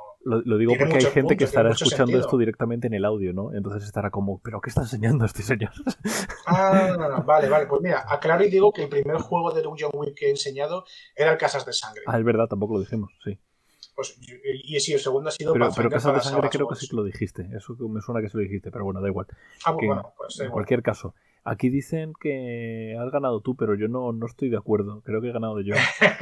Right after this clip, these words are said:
Speaker 1: Vamos
Speaker 2: Vale,
Speaker 1: a dejarlo
Speaker 2: me
Speaker 1: en
Speaker 2: parece
Speaker 1: empate,
Speaker 2: bien.
Speaker 1: lo, lo dejamos en empate, nadie ha ganado. No, no, no, no seas tan humilde, no seas tan humilde.
Speaker 2: No, no, no, no, ti-, no, tienes que, tienes que, tenemos que decir algo del Arkham Horror, tío, no, no podemos dejarlo aquí.
Speaker 1: Vale, entonces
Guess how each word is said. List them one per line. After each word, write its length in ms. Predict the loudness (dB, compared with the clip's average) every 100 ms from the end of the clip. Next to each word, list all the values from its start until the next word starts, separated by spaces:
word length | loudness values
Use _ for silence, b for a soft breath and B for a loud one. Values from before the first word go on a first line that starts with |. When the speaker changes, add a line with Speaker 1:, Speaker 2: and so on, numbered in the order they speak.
| 4 4 -2 -2 _ _ _ _ _ -20 _ B B B B B B 0
Speaker 1:
Vamos 160 | 4
Speaker 2:
Vale, 120 | 6
Speaker 1:
a 20 | 4
dejarlo 300 | 2 2 4
Speaker 2:
me 60 |
Speaker 1:
en 60 | 4
Speaker 2:
parece 160 | 4 4
Speaker 1:
empate, 180 | 4 2
Speaker 2:
bien. 120 | 0
Speaker 1:
lo, 120 | -2
lo 100 | 0
dejamos 340 | 0 0 -8 -6
en 60 |
empate, 420 | -8 2 4 4 -2
nadie 220 | -2 -2
ha 20 |
ganado. 380 | -2 0 -2 -2
No, 180 | -2 -2
no, 240 | -2 -4
no, 200 | -4 -4
no 120 | -4
seas 180 | -4 -4
tan 140 | -4
humilde, 380 | -4 -4 -4 -4
no 120 | -8
seas 200 | -8 -8
tan 100 | -8
humilde. 400 | -6 -4 -2 -4 -2
Speaker 2:
No, 140 | 0 2
no, 160 | 2 0
no, 240 | 0 -2
no, 180 | -6 -10 _
ti-, 140 | -12 -10 -14 -4
no, 160 | -4
tienes 280 | -4 -8 -8
que, 80 | -10 _
tienes 300 | -6 -6 -6
que, 60 |
tenemos 220 | -4 -4
que 100 | -4
decir 140 | -4 -2
algo 160 | -2
del 120 | -4 -6
Arkham 240 | -8 -6
Horror, 240 | -6 -6 -10
tío, 160 | -12
no, 140 | -12 -14
no 100 | -8
podemos 280 | -8 -8 -10
dejarlo 260 | -14 -16
aquí. 120 | -16 -20 _ _ _ _
Speaker 1:
Vale, 280 | 0 2 0
entonces 360 | -2 -4 -4